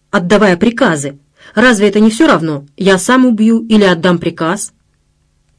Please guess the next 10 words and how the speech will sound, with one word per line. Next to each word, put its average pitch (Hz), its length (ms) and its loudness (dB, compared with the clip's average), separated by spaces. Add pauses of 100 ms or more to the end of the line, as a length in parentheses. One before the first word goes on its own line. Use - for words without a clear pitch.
Для 220 240 2
них 339 240 4
не 196 100 2
всё 196 240 -2
равно. 165 380 -4 (500)
Убийство, 247 540 2
мол, 254 260 2
в - 120 -10
крайнем 226 320 2
случае, 233 680 0